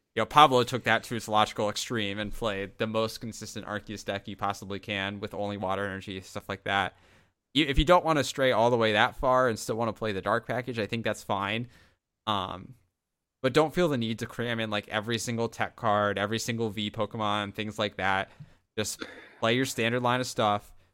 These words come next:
play a healthy amount of Ball Search, and,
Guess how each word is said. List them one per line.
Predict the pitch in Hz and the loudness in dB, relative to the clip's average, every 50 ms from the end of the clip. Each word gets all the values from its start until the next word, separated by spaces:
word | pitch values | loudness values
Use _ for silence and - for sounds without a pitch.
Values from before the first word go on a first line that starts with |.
| _ _ _ | _ _ _
play | - 117 107 104 | -2 0 2 2
a | 101 101 | 2 0
healthy | 92 92 117 113 117 - 147 127 | 0 0 0 0 0 0 0 0
amount | 120 117 113 113 120 123 | 0 0 0 0 0 -2
of | 117 | -2
Ball | 110 110 98 101 110 | -2 -2 -2 -2 -4
Search, | - - 117 110 107 101 - - - - - _ _ _ _ _ _ _ _ _ _ | -4 -4 -4 -4 -4 -4 -6 -10 -10 -12 -14 _ _ _ _ _ _ _ _ _ _
and, | 117 107 101 101 101 101 98 98 - | -8 -6 -6 -4 -6 -6 -8 -10 -14